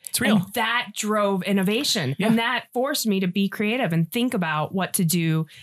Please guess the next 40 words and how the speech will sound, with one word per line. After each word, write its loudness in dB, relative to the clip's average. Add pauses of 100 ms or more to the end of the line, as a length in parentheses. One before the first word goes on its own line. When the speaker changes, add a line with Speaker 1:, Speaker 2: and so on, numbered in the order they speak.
Speaker 2:
and 0
how 0
to 0
build 0
it -4
for 0
someone 2
else. 0
Speaker 1:
I 2
love 2
that. 2
It's 0
not 0
like -2
you 2
said, 2
"Oh, -2
I 0
have 2
this 0
idea 0
and 0
I -2
see 0
a, 0
a -2
lot 0
of 2
needs 2
out -2
there -2
and -2
I'm 2
gonna 2
leverage 0
that -4
to 0
my 0
benefit." -2
No, 2